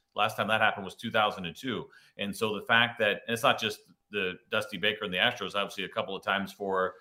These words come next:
uh, the Philadelphia Phillies as well. So that, that was a little bit surprising and not picking up on the fact that, you know, maybe it was time to get him out of there. I know he's your ace. We know he's going to win the Cy Young Award, but obviously,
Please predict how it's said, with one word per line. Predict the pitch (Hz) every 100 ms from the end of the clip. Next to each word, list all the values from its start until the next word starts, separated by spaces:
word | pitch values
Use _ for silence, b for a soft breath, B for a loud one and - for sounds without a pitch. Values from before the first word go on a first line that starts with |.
| b b -
uh, | 104 101 92
the | 98
Philadelphia | 117 107 104 98
Phillies | - 117 104 101
as | 92
well. | 87 107 92
So | 85 110
that, | 127
that | -
was | 156
a | 131
little | 131 135
bit | 139
surprising | - - 123 123 123
and | 107
not | 110 -
picking | 110 104
up | 104
on | 113
the | 101
fact | 110 107 104
that, | 98 b b
you | -
know, |
maybe | 98 104
it | 107
was | 104
time | 117 104
to | 95
get | 101 104
him | 101
out | 95 101
of | -
there. | 113 113
I |
know | 95 101
he's | 98
your | 98
ace. | 92 107 98
We | 90
know | 92
he's | 98
going | 104 104
to | 98
win | 98 101 101 b b b
the | 104
Cy | - 110
Young | 101 117
Award, | 123 101 90 95 95
but | 98
obviously, | 98 95 - 95 95